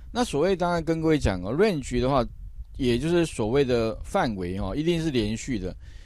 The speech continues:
所以假设说你要清除资料的话，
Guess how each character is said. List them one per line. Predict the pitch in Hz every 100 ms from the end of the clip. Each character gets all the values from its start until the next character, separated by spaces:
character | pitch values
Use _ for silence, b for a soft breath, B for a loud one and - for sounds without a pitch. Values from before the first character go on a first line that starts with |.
| b b
所 | 226
以 | 254
假 | 180 123 120
设 | - 220
说 | 160 180
你 | 156
要 | 156
清 | 165 - 165
除 | 151 120
资 | - 135
料 | 135 110
的 | 104
话， | 110 80